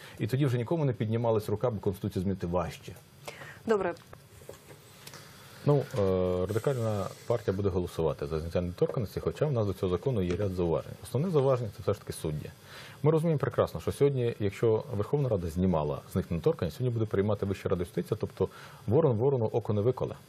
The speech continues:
Speaker 1: Треба розуміти, суддя з судді не зніме недоторканності. Окрім того, Вища Рада юстиції за новим проектом, який подав президент, буде взагалі призначатися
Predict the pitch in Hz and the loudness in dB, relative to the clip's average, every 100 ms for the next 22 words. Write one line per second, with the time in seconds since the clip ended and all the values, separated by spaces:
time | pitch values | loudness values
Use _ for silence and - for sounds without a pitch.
0 | - - 90 95 90 117 113 - 92 135 | -8 2 4 6 4 0 -2 -2 2 2
1 | - 107 120 135 95 120 120 107 101 135 | 2 -2 2 2 2 2 4 4 4 2
2 | - - 131 - - - - - 110 - | 0 -4 -6 -12 -14 -16 -16 -2 0 2
3 | 123 110 170 123 117 143 139 131 123 113 | 0 4 4 4 2 2 4 4 4 0
4 | - 156 117 104 107 117 139 113 117 117 | 0 0 2 4 4 4 2 4 4 4
5 | - 110 104 - 107 104 98 101 87 87 | 2 -2 -2 -4 0 2 4 2 2 2
6 | 143 101 101 92 92 151 120 104 - 123 | 2 2 2 2 0 0 0 0 0 0
7 | 104 - | 0 -2